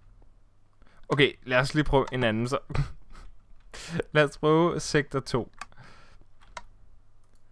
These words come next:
Lad os prøve sektor to, level et her. Det, det,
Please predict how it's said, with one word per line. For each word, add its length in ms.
Lad 80
os 80
prøve 200
sektor 260
to, 260
level 280
et 140
her. 220
Det, 240
det, 120